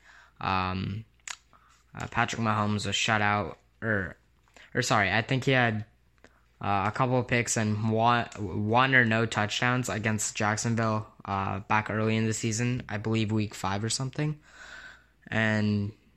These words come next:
but he still played really well, although his fantasy numbers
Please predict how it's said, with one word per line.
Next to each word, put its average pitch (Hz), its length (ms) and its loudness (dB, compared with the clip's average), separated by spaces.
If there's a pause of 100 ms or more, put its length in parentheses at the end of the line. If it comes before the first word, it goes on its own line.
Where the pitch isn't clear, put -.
(160)
but 113 340 0
he - 220 2
still 156 240 6
played 120 260 2
really 104 300 4
well, 101 420 0
although 107 340 2
his 107 120 0
fantasy 110 360 0
numbers 104 520 -2